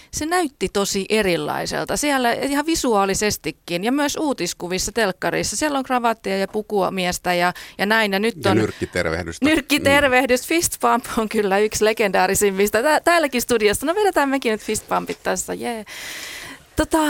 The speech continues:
Speaker 1: mut siis tää mielikuvakysymys on musta tosi kiinnostavaa, koska siis totta kai ihmiset myös, että jos on todella semmonen miehinen ja konservatiivinen, ö, hallitus, niin kyllä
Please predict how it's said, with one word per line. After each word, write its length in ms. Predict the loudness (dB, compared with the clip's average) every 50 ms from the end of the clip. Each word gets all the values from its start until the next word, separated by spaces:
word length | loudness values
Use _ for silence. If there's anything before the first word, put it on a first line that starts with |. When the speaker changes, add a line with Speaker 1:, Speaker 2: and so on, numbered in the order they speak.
| 2 2 2 2 0 0 -2 -2
Speaker 1:
mut 200 | -2 0 2 2
siis 120 | 2 0
tää 200 | 2 2 2 2
mielikuvakysymys 920 | 4 4 4 4 2 2 2 2 0 0 2 0 0 0 0 0 0 0 0
on 180 | 0 0 0
musta 160 | -2 -2 -2
tosi 180 | -2 -2 -2 -2
kiinnostavaa, 680 | 0 2 2 2 2 0 0 0 0 2 4 4 2 2
koska 460 | 2 0 0 0 0 2 2 2 2 2
siis 240 | 0 0 -2 -2 -2 -8 -16 _ _ -6
totta 240 | -6 -2 -2 -2
kai 300 | 2 2 4 4 4 4
ihmiset 380 | 2 2 2 0 0 -2 -4 -2
myös, 320 | 0 0 2 2 0 -2 -4 -6 -10 _ _ -6
että 200 | -6 -4 -2 -2
jos 200 | -2 -2 -2 -2
on 120 | -4 -4
todella 400 | -2 0 2 2 4 4 2 2 0 _ _ _ -10
semmonen 400 | -6 -6 -4 -4 -2 -2 -2 0
miehinen 360 | 0 0 0 0 0 0 -2
ja 80 | -2 -2
konservatiivinen, 960 | -2 -2 0 0 -2 -2 -2 -2 -4 -2 -2 -2 -2 -4 -4 -4 -4 -4 -6 -10 -12 -16 -16 -16 -18 -18 -20 -20 -20 -20 -16 -10
ö, 260 | -6 -2 -2 0 0
hallitus, 460 | 2 2 2 0 0 -2 -2 -2 -2 -2
niin 240 | 0 0 0 0 0
kyllä 380 | -2 -2 0 0 2 0 0